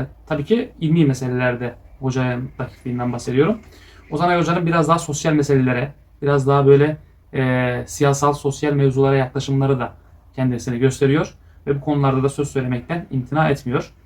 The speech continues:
Ee, özellikle son yılların içerisinde biraz daha aktif bir şekilde dersler yaptığını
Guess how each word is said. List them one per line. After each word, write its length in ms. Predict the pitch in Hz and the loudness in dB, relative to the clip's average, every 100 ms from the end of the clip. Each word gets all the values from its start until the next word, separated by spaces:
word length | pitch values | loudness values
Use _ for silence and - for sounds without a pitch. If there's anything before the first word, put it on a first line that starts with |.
| - - - - 135 | -20 -20 -20 -16 -6
Ee, 500 | 131 123 123 123 135 | -2 -2 -2 -4 -4
özellikle 680 | 151 143 156 160 - 156 165 - | -2 2 2 0 -2 -2 -4 -12
son 220 | - 151 | -8 -4
yılların 340 | 143 135 143 | 0 2 2
içerisinde 500 | 139 135 127 131 147 | 2 -2 -2 -2 0
biraz 220 | 143 139 131 | 2 2 2
daha 120 | 143 | 2
aktif 400 | 151 - 143 - | 0 -4 -8 -12
bir 60 | |
şekilde 520 | 135 127 131 127 160 - _ _ 139 | -10 -8 -4 -2 -2 -4 _ _ -2
dersler 300 | 135 - 139 | -2 2 2
yaptığını 440 | 127 - 127 160 | 2 -2 -4 -4